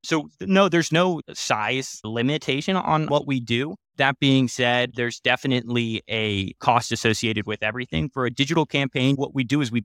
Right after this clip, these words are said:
build out an audience and get a real understanding of how big it is and then recommend budgets. Sometimes it's too expensive for some people, and that's completely understandable. But now they have a benchmark of, "Okay,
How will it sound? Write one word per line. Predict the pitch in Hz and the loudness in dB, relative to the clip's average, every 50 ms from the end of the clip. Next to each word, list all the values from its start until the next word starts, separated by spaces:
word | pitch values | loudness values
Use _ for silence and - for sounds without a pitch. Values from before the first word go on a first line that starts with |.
| - | -2
build | - 113 120 127 113 | -2 -2 -2 0 -2
out | 101 101 104 120 - - | -2 -2 -2 -4 -2 0
an | 123 113 | 0 0
audience | - - 101 104 107 117 123 123 123 - | 0 0 -6 -6 -6 -6 -6 -8 -6 -6
and | 117 120 | -4 -4
get | 123 117 | -2 -4
a | |
real | 107 107 113 117 117 117 | -4 -4 -4 -4 -2 -2
understanding | 117 117 117 110 - - 107 110 110 110 113 117 | -2 -2 -4 -4 -4 -4 -2 0 2 2 2 0
of | 98 92 | -2 -2
how | - - 113 120 | -4 -4 -4 -4
big | 117 - 110 101 110 | -4 -6 -8 -6 -6
it | 113 117 | -4 -4
is | 131 135 123 - - | -4 -6 -6 -6 0
and | 135 131 | 2 2
then | 127 120 113 | 4 4 2
recommend | 107 117 117 - 117 104 95 92 92 | 0 -2 -4 -4 -6 -8 -8 -12 -12
budgets. | - 92 90 - - 80 - - - | -12 -12 -12 -10 -10 -12 -12 -10 -2
Sometimes | - 170 165 - 165 160 151 139 147 | -2 -2 -2 0 0 -2 0 0 -4
it's | 123 - | -6 -8
too | - - 139 | -6 -6 -6
expensive | 131 - - 127 127 127 - 151 - | -4 -6 -6 -6 -6 -6 -6 -10 -10
for | - 147 | -10 -10
some | 131 - 135 135 | -6 -4 -6 -6
people, | - 143 139 - 147 139 | -4 -6 -8 -6 -4 -4
and | 123 117 117 110 - | -2 -4 -4 -4 -2
that's | 127 120 - | -4 -4 -4
completely | - - 123 - 135 131 120 123 | -4 -10 -8 -6 -6 -6 -4 -4
understandable. | 123 117 110 - - 117 113 120 127 139 151 - _ _ _ _ - | -4 -4 -6 -6 -8 -8 -6 -6 -6 -8 -10 -12 _ _ _ _ -2
But | 135 135 | 0 2
now | 139 156 170 | 2 2 2
they | 160 147 | 2 2
have | 147 131 131 | 0 0 -2
a | 117 | -4
benchmark | - 110 107 107 - - 107 92 92 - | -6 -6 -8 -8 -8 -10 -10 -12 -10 -10
of, | - 110 110 _ _ _ - | -12 -12 -12 _ _ _ -4
"Okay, | 147 - 160 135 139 | -2 0 0 -2 -2